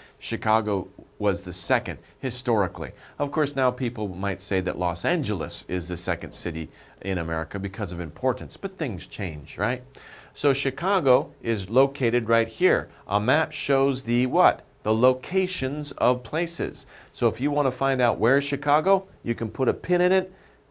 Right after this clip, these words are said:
to find it easily. That's why people put a pin, uh, in a map to see, be able to see it very quickly. And that's where Chicago is. And you can see where Detroit is,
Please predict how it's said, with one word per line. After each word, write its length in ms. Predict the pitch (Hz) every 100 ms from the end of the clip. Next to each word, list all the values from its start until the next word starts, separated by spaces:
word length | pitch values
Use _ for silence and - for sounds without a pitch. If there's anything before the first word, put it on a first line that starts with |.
| _
to 120 | -
find 300 | 98 131 135
it 120 | 139 135
easily. 560 | 156 175 170 175 180 - -
That's 220 | - 113 -
why 160 | 107
people 320 | - 127 117
put 220 | - 120 104
a 80 | - -
pin, 380 | - 147 165 170 - -
uh, 360 | - 92 87 76 - -
in 280 | 123 139 143 -
a 60 |
map 380 | 104 123 175 -
to 140 | -
see, 380 | 104 - 110 101
be 160 | - 120
able 120 | 117
to 60 | 95
see 220 | - 143
it 100 | 113
very 200 | 107 104
quickly. 420 | - 175 196 196 - - - -
And 160 | 123 127
that's 180 | 117
where 120 | 117 110
Chicago 540 | - 127 175 180 113
is. 260 | - - - _
And 140 | - 110
you 40 |
can 100 | 113
see 140 | 107 113
where 160 | 107
Detroit 560 | 95 107 113 - 110 107
is, 320 | 127 185 -